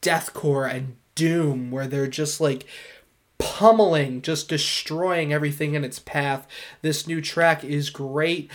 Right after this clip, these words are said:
taken from that seven inch that's coming out on February eighth. Should be expecting a new full length from Zayo this year. Very excited to hear that. The song is four and a half minutes long. Totally shreds the whole way. You should definitely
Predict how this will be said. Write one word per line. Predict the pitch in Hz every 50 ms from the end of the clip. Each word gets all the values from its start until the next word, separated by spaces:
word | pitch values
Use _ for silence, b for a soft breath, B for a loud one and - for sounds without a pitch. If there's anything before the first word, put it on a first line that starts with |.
| B B B
taken | B - 170 165 175 156
from | - 165 160
that | 160 156 143 147
seven | - - - 165 160 160 160 160
inch | 156 156 151 -
that's | - 143 147 -
coming | - 156 151 147 147 147
out | 143 143 147 147
on | 147 135 139
February | - - 147 139 139 143 139 139 139 139 139 -
eighth. | 147 143 143 143 143 - B B B B B
Should | B - - - 214 202 196 175
be | 202 185
expecting | 165 - - - - - 175 165 - - 165 160 160
a | 156
new | 151 156 151
full | 147 147 - 160 160 156 151
length | 151 151 143 143 147
from | - 151 143 135
Zayo | 135 127 135 151 151 156 151 147 147 143 143 139 143 B B B B -
this | 139 135 151 160 151 - -
year. | 156 143 147 143
Very | 139 139 147 151 160 156 151
excited | 143 143 - - 156 143 143 139 131
to | 131 131
hear | 139 147 143 139
that. | 143 143 143 135 - B B B B B
The | 143
song | - - 165 160 156 139
is | 143 -
four | - - 175 185 196 196
and | 190 180
a | 170
half | 175 165 160 156 -
minutes | 160 156 147 147 -
long. | 147 147 147 151 147 147 147 147 147 - - _ _ _ _ _ _ _ - - - - _ - -
Totally | - - 180 190 190 185 180 151
shreds | 147 - - 160 156 156 147 147
the | - 147 143
whole | 156 151 147 139
way. | 147 147 143 143
You | 139 139
should | - - 135
definitely | 147 143 143 - 139 131 131 127 127